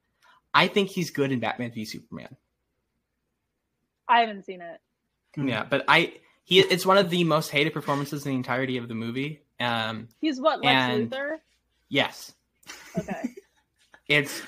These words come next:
Speaker 1: a deranged take on the character. It goes against so much of the, like, so much, like,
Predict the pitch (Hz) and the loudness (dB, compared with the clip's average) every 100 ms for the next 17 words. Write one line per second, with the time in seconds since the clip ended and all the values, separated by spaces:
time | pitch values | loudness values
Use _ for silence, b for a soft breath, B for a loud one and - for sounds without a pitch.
0 | - 143 147 135 143 156 190 208 175 - | -4 -2 0 4 4 4 2 0 -2 -8
1 | - _ _ _ _ _ _ _ _ - | -16 _ _ _ _ _ _ _ _ -14
2 | - 151 151 - 147 139 135 127 107 120 | 0 0 0 0 0 0 -2 -2 -2 -4
3 | - 101 104 - 123 143 151 143 139 135 | -12 -10 -8 -6 -2 2 2 2 0 0
4 | 127 - - 135 147 - 139 123 131 - | 0 -2 0 2 0 -2 -6 -6 -8 -12
5 | _ 135 120 - - - 147 143 131 131 | _ -2 -2 -10 -16 -4 -2 0 0 -2
6 | - - - _ _ _ _ _ _ _ | -10 -12 -20 _ _ _ _ _ _ _
7 | _ 135 | _ -4